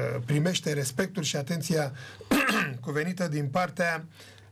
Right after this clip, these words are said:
Ministerului Sănătății și al Casei Naționale de Asigurări de Sănătate. Faptul că trebuie să ne gândim cum să sprijinim mai mult spitalul, atât din partea județului, cât și din partea municipiului,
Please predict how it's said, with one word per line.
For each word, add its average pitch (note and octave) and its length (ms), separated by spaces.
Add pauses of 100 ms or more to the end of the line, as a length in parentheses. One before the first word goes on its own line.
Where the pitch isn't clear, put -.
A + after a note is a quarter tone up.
Ministerului D#3 560
Sănătății D#3 880
și - 180
al C#3 100
Casei D#3 340
Naționale C3+ 600 (100)
de C3+ 120
Asigurări C3 480
de C3 80
Sănătate. B2 540 (920)
Faptul D#3+ 340
că F3 340 (460)
trebuie E3+ 300
să F#3 140
ne E3 160
gândim D3+ 480
cum F#3 160
să F#3+ 140
sprijinim F#3 480
mai G3+ 180
mult G#3+ 460 (160)
spitalul, B2+ 680 (920)
atât F3 380
din F#3 160
partea F#3+ 480 (520)
județului, E3 600
cât C#3 140
și B2+ 60
din D3 100
partea E3+ 260
municipiului, D3+ 580